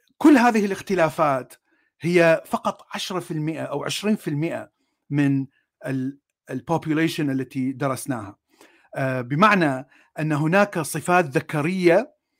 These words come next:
وصفات أنثوية، عشرة في المئة فقط من الشعب لديه صفات ذكرية، عشرة في المئة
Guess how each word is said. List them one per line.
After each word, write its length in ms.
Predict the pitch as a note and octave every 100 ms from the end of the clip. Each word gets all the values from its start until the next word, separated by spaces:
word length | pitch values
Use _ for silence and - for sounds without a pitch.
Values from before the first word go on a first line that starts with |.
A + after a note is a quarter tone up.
| _
وصفات 500 | D3 - C#3+ D#3 E3+
أنثوية، 760 | A3+ A3 A3 G3 F3 C#3 D#3 A3 _ _ _ B3+
عشرة 240 | - A3+
في 160 | - F#3+
المئة 400 | F3+ C4+ F#3 C3+
فقط 540 | - C4 F3 - - _ _ -
من 160 | D#3
الشعب 580 | D3+ - - D3 D3 C#3 _ _ _
لديه 540 | D3+ D3+ C#3+ F3+ D3 D3+
صفات 560 | - D3+ - D3 B2+
ذكرية، 600 | B2+ - A#2 A2 C3 B3+ _ _ _ - - -
عشرة 220 | A3+ A#3+
في 140 | A#3
المئة 480 | G3+ F#3+ C#4+ D3+ B2+